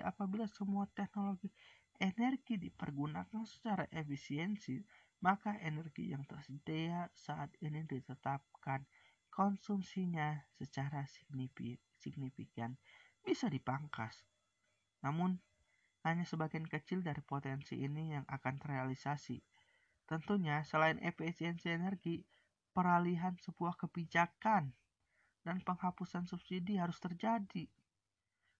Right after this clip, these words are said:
Perlu juga beralih dari bahan bakar fosil ke energi terbarukan. Perubahan atau peralihan bahan bakar seperti inilah yang akan mengubah situasi polusi di jalan-jalan perkotaan.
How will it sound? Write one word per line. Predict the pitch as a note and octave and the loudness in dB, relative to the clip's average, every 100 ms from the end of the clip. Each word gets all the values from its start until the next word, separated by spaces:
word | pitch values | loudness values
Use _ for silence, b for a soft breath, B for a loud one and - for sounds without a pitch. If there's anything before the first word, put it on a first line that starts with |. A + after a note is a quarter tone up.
| - | 0
Perlu | F#3 F#3 | 4 4
juga | C#3+ D#3+ F3+ | 4 4 4
beralih | F3 D3+ D3 D3+ D#3+ | 2 2 2 2 2
dari | D#3+ E3+ | 0 0
bahan | D3+ C#3+ D3 | 0 0 0
bakar | C3 C3 C#3+ | -2 -2 -2
fosil | - C#3+ C#3 F3 | -2 -6 -2 -4
ke | - D3+ | -4 -4
energi | D3+ D3+ - | -4 -4 -4
terbarukan. | E3 E3 D3+ D3 E3+ - D#3 D3+ D3 - _ _ _ _ _ _ _ _ _ _ _ _ _ _ _ _ _ _ _ B B B B B B B B B B _ | -4 -4 -2 0 0 -2 0 0 -2 -12 _ _ _ _ _ _ _ _ _ _ _ _ _ _ _ _ _ _ _ B B B B B B B B B B _
Perubahan | - F3+ E3 E3 D#3+ | 6 8 10 8 6
atau | E3+ - | 2 4
peralihan | D#3+ D#3 D#3 C#3+ C3+ D3+ D#3+ | 8 10 8 6 4 2 4
bahan | D#3 D3+ | 4 4
bakar | C#3+ C#3 C#3 | 0 0 0
seperti | C#3 - D#3 D3 | -2 -4 -4 -2
inilah | C#3 C#3 D3 D3+ | -2 0 0 0
yang | D3 D3+ - B B B | 0 -4 -10 B B B
akan | D3 D3 D3+ D3 | 0 2 0 0
mengubah | C#3+ C#3+ D3+ | 2 2 2
situasi | - C#3 C3 C3+ C#3 | 0 -2 -2 -2 -4
polusi | - C3+ C3+ C#3+ | -2 -2 0 0
di | C3+ | 0
jalan-jalan | B2+ B2 C3+ B2+ B2+ C#3 | 0 -2 -2 -2 -4 -4
perkotaan. | C#3 - C3+ C3 C3+ C3 A#2+ | -8 -8 -2 2 4 2 -2